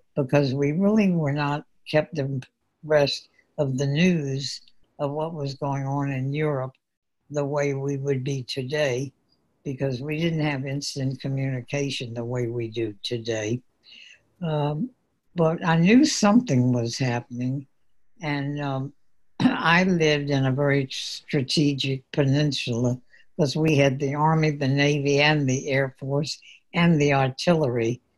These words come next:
of camps and bases, uh, located within thirty miles of my hometown. Um,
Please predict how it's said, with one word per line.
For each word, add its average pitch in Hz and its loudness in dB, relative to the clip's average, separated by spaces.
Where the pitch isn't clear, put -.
of 139 0
camps 143 -2
and 123 0
bases, 135 -2
uh, 147 -2
located 143 2
within 131 -2
thirty 139 0
miles 131 0
of 139 0
my 143 4
hometown. 127 0
Um, 156 -2